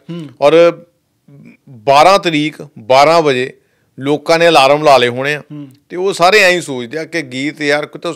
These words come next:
Speaker 2: ਝਲਕ ਮਿਲ ਜੇ, ਕੋਈ ਪਤਾ ਲੱਗ ਜੇ ਗੀਤ ਦਾ।
Speaker 1: ਹੂੰ।
Speaker 2: ਆਪਣੇ ਮਨ ਦੇ ਵਿੱਚ ਹੀ ਲੋਕੀ ਕਹਾਣੀਆਂ ਬਣਾਈ ਜਾਂਦੇ, "ਯਾਰ, ਗੀਤ ਐਂ ਹੋਊਗਾ,
Speaker 1: ਹੂੰ।
Speaker 2: ਸ਼ੇਰ ਦੀ ਫੋਟੋ ਆ, ਵਿੱਚ ਉਹ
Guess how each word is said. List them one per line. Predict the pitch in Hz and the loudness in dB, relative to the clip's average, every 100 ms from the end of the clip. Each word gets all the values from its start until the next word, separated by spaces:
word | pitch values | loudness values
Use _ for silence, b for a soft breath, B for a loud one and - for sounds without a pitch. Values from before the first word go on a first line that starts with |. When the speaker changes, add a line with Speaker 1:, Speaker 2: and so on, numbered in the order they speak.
| - | -6
Speaker 2:
ਝਲਕ | 196 175 - | 0 0 0
ਮਿਲ | 151 135 117 | -4 -4 -4
ਜੇ, | 143 | -8
ਕੋਈ | 165 190 | -8 -6
ਪਤਾ | 175 175 175 | -2 2 4
ਲੱਗ | 143 | 2
ਜੇ | 120 139 | -2 -10
ਗੀਤ | 120 123 110 | -10 -16 -12
ਦਾ। | 113 | -6
Speaker 1:
ਹੂੰ। | 123 185 147 180 | -6 -8 -8 -4
Speaker 2:
ਆਪਣੇ | 185 - 240 | -2 0 0
ਮਨ | 220 170 170 | 0 0 0
ਦੇ | 180 214 | 4 4
ਵਿੱਚ | 208 208 | 4 0
ਹੀ | |
ਲੋਕੀ | 208 190 202 | -4 -4 -4
ਕਹਾਣੀਆਂ | 185 202 156 151 | -6 -4 -2 -2
ਬਣਾਈ | 139 127 | -4 -6
ਜਾਂਦੇ, | 165 180 | -8 -8
"ਯਾਰ, | 196 196 | -6 -6
ਗੀਤ | 151 151 160 | -6 -8 -2
ਐਂ | 156 147 | 0 0
ਹੋਊਗਾ, | 110 123 165 | -4 -4 -4
Speaker 1:
ਹੂੰ। | - _ - | -6 _ -10
Speaker 2:
ਸ਼ੇਰ | 214 147 156 | -2 0 0
ਦੀ | 165 | -4
ਫੋਟੋ | 160 139 180 180 | -6 -8 -2 0
ਆ, | 170 | 0
ਵਿੱਚ | 151 147 160 156 b b - | 0 -6 -10 -10 b b -6
ਉਹ | 151 147 | -6 -6